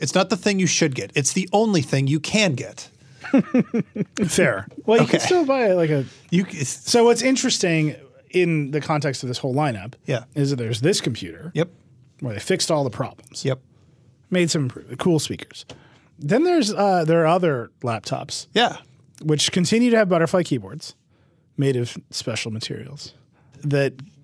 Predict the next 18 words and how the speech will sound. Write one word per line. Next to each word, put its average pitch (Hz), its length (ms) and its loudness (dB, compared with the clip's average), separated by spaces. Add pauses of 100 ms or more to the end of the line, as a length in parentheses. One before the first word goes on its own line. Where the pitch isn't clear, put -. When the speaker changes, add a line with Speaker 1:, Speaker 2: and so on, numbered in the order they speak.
(200)
Speaker 2:
continue 190 420 2
to 180 100 4
have 139 340 2
touch - 280 -2
bars 151 500 -2 (280)
just - 280 -4 (360)
flying 135 260 0
at 107 200 -4
you. - 100 -8
And 170 140 2
th-, 165 160 -2
th-, 160 200 0
this 196 240 2
is 226 140 2
not 185 200 2
the 139 120 0
best 123 380 -4
selling. 110 760 -4